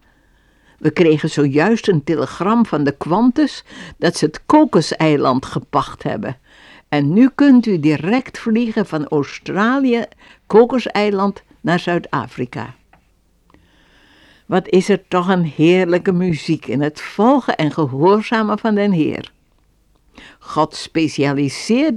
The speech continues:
dikwijls in het onmogelijke. Halleluja. Zullen we bidden? Dank u, Heer,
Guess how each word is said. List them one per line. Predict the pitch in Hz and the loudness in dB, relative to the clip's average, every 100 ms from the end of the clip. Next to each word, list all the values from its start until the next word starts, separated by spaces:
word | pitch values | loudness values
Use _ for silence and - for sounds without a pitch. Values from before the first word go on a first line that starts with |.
| 226 | -6
dikwijls | 180 247 - 302 254 240 - - | -4 -4 -2 -2 -2 -2 -8 -2
in | 202 | -2
het | 185 - _ | -2 -8 _
onmogelijke. | 226 254 254 190 117 135 120 - 135 - _ _ _ | 2 4 4 4 4 0 -4 -4 -8 -10 _ _ _
Halleluja. | - 165 226 220 180 131 123 110 135 _ _ _ _ _ _ _ _ _ _ | -8 -2 2 4 2 -2 -2 -6 -12 _ _ _ _ _ _ _ _ _ _
Zullen | - 151 165 | -6 -2 0
we | 165 | 0
bidden? | 165 156 202 - _ _ _ - - _ | -2 -2 -8 -10 _ _ _ -20 -20 _
Dank | 123 151 160 170 | -10 -4 -2 0
u, | 165 | 0
Heer, | 147 147 170 202 | 2 0 0 -4